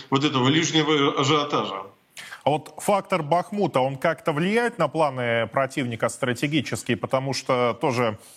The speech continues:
Speaker 2: распространено мнение, кстати говоря, его и Евгений Пригожин озвучивал,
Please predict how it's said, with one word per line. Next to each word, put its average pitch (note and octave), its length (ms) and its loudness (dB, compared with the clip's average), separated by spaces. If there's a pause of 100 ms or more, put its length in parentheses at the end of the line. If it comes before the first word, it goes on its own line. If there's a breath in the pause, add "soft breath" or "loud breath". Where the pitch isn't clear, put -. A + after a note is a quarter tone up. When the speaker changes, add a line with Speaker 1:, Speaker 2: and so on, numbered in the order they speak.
(140 loud breath)
Speaker 2:
распространено C#3 800 0
мнение, E3+ 340 0
кстати A#2+ 520 0
говоря, B2 300 2
его A#2+ 240 0
и A2 320 0
Евгений A#2 300 0
Пригожин D#3 420 -2
озвучивал, C#3+ 680 -2